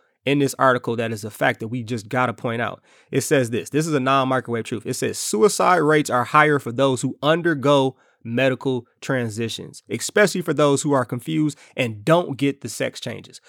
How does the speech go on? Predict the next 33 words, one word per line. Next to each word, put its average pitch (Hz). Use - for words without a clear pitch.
So 135
if -
you 151
compare 170
those 147
who 127
actually 135
get 143
the 135
medical, 135
um, 123
conditions, 131
they 110
get 113
the 123
medical 131
transitions 123
compared 127
to 123
those 123
who 117
don't 131
get 117
it, 110
there's 131
a 120
way 139
higher 131
suicide 131
rate 120
for -
those 123
who 113